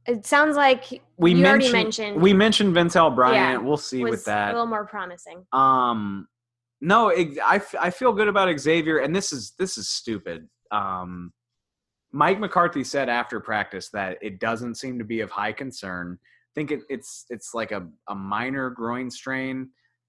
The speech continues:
Speaker 2: Um, he walked off under his own power, Xavier Woods, that is.
Speaker 1: Yeah.
Speaker 2: And then, w-, and, uh, like I said, this is dumb because it's not scientific, but he came back to practice. Like, he got out of his uniform, you know, put on the sweatsuit,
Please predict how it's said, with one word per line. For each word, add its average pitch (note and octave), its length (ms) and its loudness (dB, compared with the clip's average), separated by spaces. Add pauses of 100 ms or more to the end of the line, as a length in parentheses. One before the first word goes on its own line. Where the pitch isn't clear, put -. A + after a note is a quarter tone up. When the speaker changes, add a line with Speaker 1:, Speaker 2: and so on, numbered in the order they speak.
(100)
Speaker 2:
Um, F#2+ 400 -4
he C3 160 -4
walked B2 340 2
off C#3+ 260 4
under C3+ 240 2
his C3+ 140 -2
own C3+ 160 -4
power, F#2 560 -4 (400)
Xavier G#2+ 300 -2
Woods, G2 280 -6
that F2 140 -4
is. D#2+ 320 -10 (240)
Speaker 1:
Yeah. F#3 220 -6 (180)
Speaker 2:
And B2 180 -2
then, A#2+ 420 -2 (300)
w-, A#2 140 -14 (240)
and, C3+ 180 0
uh, B2+ 220 -4
like D3 160 2
I C#3+ 80 4
said, C3 240 2
this B2 180 -2
is A2 140 -6
dumb C3 260 2
because G#2+ 300 -2
it's G2 140 -6
not A#2 200 4
scientific, G#2+ 720 4
but G2+ 140 4
he A#2+ 180 4
came C#3+ 420 6
back A2+ 400 -2
to A#2 100 -6
practice. G#2+ 680 -2
Like, F#2+ 220 -4
he G#2+ 100 -10
got A2+ 240 2
out A2+ 140 2
of B2 80 0
his A2 140 -8
uniform, G2+ 600 -4 (520)
you A#2 80 -10
know, F#2 240 -6
put B2 80 -2
on A#2 200 0
the A2+ 40 -6
sweatsuit, G2+ 640 -4